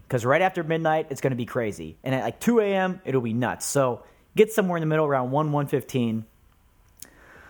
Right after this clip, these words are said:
I live, like, twenty-ish, less than twenty minutes from where we were in the city. And at one point, the ride would have cost seventy-five dollars.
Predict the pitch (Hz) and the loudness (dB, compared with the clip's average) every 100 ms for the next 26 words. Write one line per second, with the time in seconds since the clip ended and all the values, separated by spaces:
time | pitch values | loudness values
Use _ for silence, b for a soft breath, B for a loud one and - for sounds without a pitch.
0 | B B B B B - 151 151 147 139 | B B B B B 0 2 2 0 -2
1 | 123 - _ - 82 101 - - _ _ | -6 -16 _ -10 -6 -6 -8 -20 _ _
2 | _ _ - 131 139 143 139 123 120 - | _ _ -6 -2 0 0 0 -2 -4 -8
3 | - 127 143 143 - 131 123 117 107 123 | -6 -2 0 -2 -4 -2 -2 -4 -4 -6
4 | 113 107 98 _ _ _ - 117 110 104 | -4 -4 -8 _ _ _ -6 -4 -2 -2
5 | 104 87 - - 117 104 101 117 101 90 | -4 -6 -10 -8 -6 -4 -6 -6 -4 -6
6 | 95 _ b b b - 107 107 143 165 | -12 _ b b b -4 -2 0 -2 0
7 | 127 131 113 - _ _ b b b b | -2 -2 -2 -8 _ _ b b b b
8 | b b _ _ _ - 117 113 139 147 | b b _ _ _ -10 -6 0 2 2
9 | 120 110 127 107 - - 214 233 202 170 | -2 -6 -2 -2 -2 0 0 2 0 0
10 | 160 - 60 - - | 0 -4 -8 -12 -16